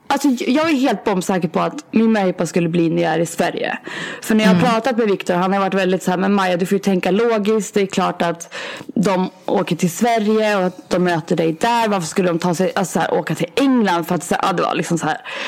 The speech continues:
Speaker 1: Ja, det är sant.
Speaker 2: Mm.
Speaker 1: Men den här dagen, liksom, sen fick inte jag tag på dig resten av dagen. Och det brukar man ju alltid få.
Speaker 2: Mm.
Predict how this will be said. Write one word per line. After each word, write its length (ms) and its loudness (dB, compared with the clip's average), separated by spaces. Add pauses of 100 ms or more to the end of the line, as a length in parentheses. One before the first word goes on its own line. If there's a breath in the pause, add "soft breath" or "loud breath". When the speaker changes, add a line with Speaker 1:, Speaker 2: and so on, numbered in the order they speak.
(120 loud breath)
Speaker 1:
Ja, 140 0
det 60 0
är 80 0
sant. 260 -4
Speaker 2:
Mm. 140 4 (380 loud breath)
Speaker 1:
Men 140 2
den 120 2
här 120 2
dagen, 420 0
liksom, 300 0 (180)
sen 220 0
fick 140 0
inte 200 2
jag 160 0
tag 300 0
på 60 -2
dig 160 0
resten 320 -2
av 120 0
dagen. 340 2 (260)
Och 100 2
det 100 4
brukar 340 2
man 120 2
ju 60 0
alltid 340 0
få. 180 0
Speaker 2:
Mm. 140 0